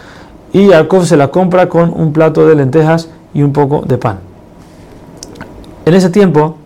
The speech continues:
hubo hambruna en la tierra, por lo que Yitzhak baja a vivir a Gerar, la tierra de los Pelishtim, donde estaba el rey Abimelech.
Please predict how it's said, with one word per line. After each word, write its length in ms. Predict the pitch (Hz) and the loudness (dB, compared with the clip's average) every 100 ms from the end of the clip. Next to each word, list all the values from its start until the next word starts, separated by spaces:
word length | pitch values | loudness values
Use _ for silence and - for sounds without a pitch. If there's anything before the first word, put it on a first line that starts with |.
| - - - | -20 -10 0
hubo 400 | 165 165 170 165 - - - | 2 4 2 -2 -14 -20 -6
hambruna 380 | 131 147 165 160 | -2 2 2 2
en 60 | |
la 100 | 131 | 0
tierra, 340 | 151 151 156 165 - - - - - | 0 0 0 -6 -16 -20 -20 -20 -12
por 120 | - 131 | -2 -2
lo 120 | 127 | 0
que 100 | 131 | -2
Yitzhak 440 | 127 - 185 - - | -4 -2 -2 -2 -8
baja 400 | 143 139 180 170 | -6 0 0 2
a 60 | 156 | 0
vivir 360 | 143 156 170 - - - - | 2 0 0 -4 -12 -20 -4
a 100 | 135 | -2
Gerar, 500 | 123 143 160 151 160 - - - - - | 0 2 2 0 -6 -18 -20 -20 -20 -8
la 120 | 143 | -6
tierra 300 | 135 147 151 | 0 0 2
de 80 | 151 | 2
los 240 | 147 156 - | 2 0 -2
Pelishtim, 420 | 147 131 - 143 | -2 -2 -2 -2
donde 120 | 123 | -2
estaba 320 | - 143 151 | 0 0 2
el 100 | 131 | 0
rey 120 | 139 | 0
Abimelech. 420 | 143 135 131 110 | 0 2 0 -2